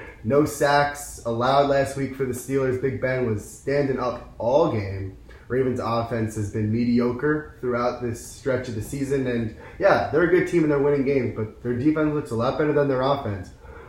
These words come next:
Lamar Jackson's rushing has been their offense the past couple of weeks, uh, and the Steelers can negate that, uh, because their rush defense has looked really good. Another great game. I see the road team and the Steelers taking it twenty-seven twenty-one.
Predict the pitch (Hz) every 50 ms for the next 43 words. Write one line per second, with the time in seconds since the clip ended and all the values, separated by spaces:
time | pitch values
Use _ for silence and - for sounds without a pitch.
0 | - - - 113 131 147 151 151 151 165 160 160 160 151 151 143 123 143 151 156
1 | - - 156 151 139 117 104 - 151 175 165 151 139 143 139 139 139 - - 143
2 | 135 135 - 107 113 135 131 123 - - - 139 131 131 127 120 120 113 101 107
3 | 120 143 156 165 165 160 - - - - - - - - - - 107 110 113 117
4 | 117 113 - 147 156 165 160 151 - - 151 143 147 135 139 143 139 131 - -
5 | 110 95 92 - - - - - - 92 95 92 98 104 101 110 107 101 - 127
6 | 131 131 127 123 131 - 135 120 131 117 107 101 110 104 110 104 - 117 123 127
7 | 123 107 120 113 107 90 - - - - - - - - - - 147 151 160 -
8 | - 147 151 147 143 - 139 131 131 131 131 127 120 123 - - - - - 117
9 | 127 131 127 - 139 127 127 127 131 123 117 104 - - 127 123 120 120 117 113
10 | 110 - - 123 117 113 110 - - 120 113 117 117 113 107 104 - 131 143 143
11 | 139 - - 127 127 120 123 123 120 120 - - - 120 123 127 120 113 107 101
12 | 92 87